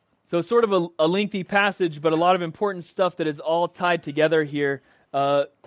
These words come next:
Paul, again, as, as you may have heard, as you, as you heard this scripture, uh,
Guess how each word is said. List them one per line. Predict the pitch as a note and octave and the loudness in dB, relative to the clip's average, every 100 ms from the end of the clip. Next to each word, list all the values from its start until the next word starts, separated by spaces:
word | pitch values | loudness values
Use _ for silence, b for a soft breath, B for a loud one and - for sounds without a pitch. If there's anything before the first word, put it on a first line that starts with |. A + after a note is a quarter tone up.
| _ - | _ 0
Paul, | G#3 A3 G3+ | 4 6 4
again, | D#3+ G3 G#3 | 0 -2 0
as, | E3+ D3+ F3 | -2 -4 -4
as | D#3 D#3 | -4 -4
you | E3 | -4
may | F3+ | 0
have | F3+ - | -2 -2
heard, | F#3 G3 F#3+ | -4 -2 -2
as | E3 D#3 | -4 -6
you, | D3 - D3+ | -10 -8 -6
as | D3 | -6
you | C#3+ C3+ | -8 -8
heard | G3 G3 | -4 -4
this | E3+ D#3 - | -4 -8 -18
scripture, | - F#3+ F3 E3+ D#3 b b b | -6 -6 -4 -4 -4 b b b
uh, | C#3+ C#3+ C#3 | -6 -2 -2